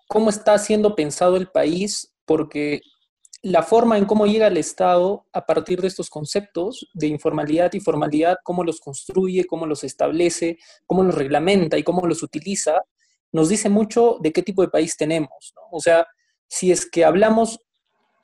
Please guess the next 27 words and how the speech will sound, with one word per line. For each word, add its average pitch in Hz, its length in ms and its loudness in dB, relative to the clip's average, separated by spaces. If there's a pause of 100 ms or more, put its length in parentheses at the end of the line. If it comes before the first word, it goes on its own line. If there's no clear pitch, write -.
(140)
en 156 180 -4
cifras 190 400 0
generales 165 600 2
que - 160 -12
no-, 139 180 -12
que, - 200 -14
que - 80 -12
nos 135 120 -6
brinda 156 260 2
la 147 80 0
oficialidad, 135 600 -2
¿no? 170 220 -2
De 151 280 0
un 175 160 -8
país 170 360 0
que - 100 -8
tiene 160 180 -4
más 156 180 0
del 160 120 -6
setenta 156 340 -2
por 139 140 -6
ciento 151 200 -12
de 156 60 -10
informalidad 139 540 -10
en 143 80 -18
términos 156 340 -10
económicos, 143 720 -10